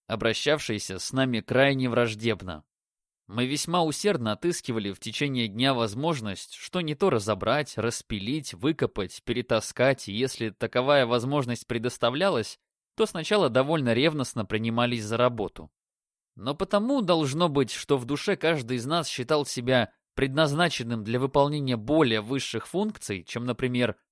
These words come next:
копание помойных ям или чистка их, что еще хуже, прибавлю для непосвященных в это дело.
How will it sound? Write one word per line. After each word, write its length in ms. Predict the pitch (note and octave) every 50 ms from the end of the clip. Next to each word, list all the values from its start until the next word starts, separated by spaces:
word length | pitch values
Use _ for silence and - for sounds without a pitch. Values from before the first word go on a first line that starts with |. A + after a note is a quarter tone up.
| _ _ _ _
копание 500 | - A#2 A2+ - F3+ F#3 F#3 F3+ F3 E3
помойных 560 | C#3 - C#3+ D3 E3 G3 F#3+ E3 D#3 C#3+ -
ям 460 | - G2 F#2+ G#2+ B2 D3+ E3 D3 A2+
или 340 | G#2+ A2+ A2+ A2 G#2 G2 F2+
чистка 540 | - - - B2 C#3+ E3 E3 - - - C#3+
их, 340 | B2+ A2+ G#2+ - - - _ _ _ _
что 300 | _ - - - - A#2
еще 400 | B2 C3 D#3 E3 - - G#3+ D#3
хуже, 480 | B2 - F3 E3+ C#3 F#2+ F#2 F2 E2 D#2 _ _
прибавлю 560 | - F#2 G#2+ G#2+ A#2 D3+ F3+ E3+ D3+ B2 A2
для 180 | F2 G#2 G#2+
непосвященных 840 | A2 A#2 A2 - B2+ - - - D3 D3 - - G3+ C#3+ G#2+ G2 - -
в 60 | G#2
это 180 | G#2+ - -
дело. 380 | C#3 C#3+ D3 B2 G2 F2+ D#2+ -